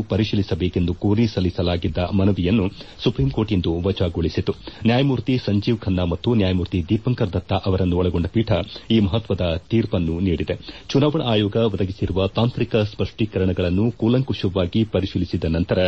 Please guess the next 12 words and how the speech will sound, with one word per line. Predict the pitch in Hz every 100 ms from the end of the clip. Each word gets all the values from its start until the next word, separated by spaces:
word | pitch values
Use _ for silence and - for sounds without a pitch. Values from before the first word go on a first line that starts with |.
| - - -
ಈ | 117 143
ಆದೇಶ | 101 95 104 - 110
ನೀಡುತ್ತಿರುವುದಾಗಿ | 101 90 90 - 90 82 87 82 - 110
ನ್ಯಾಯಪೀಠ | 98 92 92 - 78 87 76
ತಿಳಿಸಿದೆ. | 92 78 - 95 - - - -
ಮತದಾನಕ್ಕೆ | 117 127 151 156 139 - 131 131
ಮತಚೀಟಿಗಳನ್ನು | 95 104 110 - 104 104 92 90
ಬಳಸುವ | 87 90 90 95 104
ಈ | 117 98
ಮೊದಲಿನ | 92 101 107 123 113 104
ಪದ್ಧತಿಗೆ | - 82 104 92 98
ಹಿಂತಿರುಗಬೇಕು. | 101 95 90 90 82 82 90 -